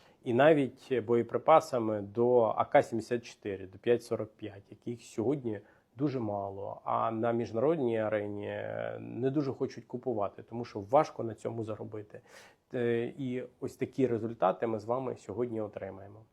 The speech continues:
У мене перше запитання: де саме ви проходите службу і наскільки ви пропонували зменшити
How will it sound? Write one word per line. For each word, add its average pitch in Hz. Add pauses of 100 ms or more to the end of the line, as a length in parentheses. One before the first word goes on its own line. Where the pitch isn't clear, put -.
(380)
У 156
мене 175
перше 143
запитання: 110
де 123
саме 123
ви 120
проходите 110
службу 131
і 113
наскільки 113
ви 107
пропонували 110
зменшити 104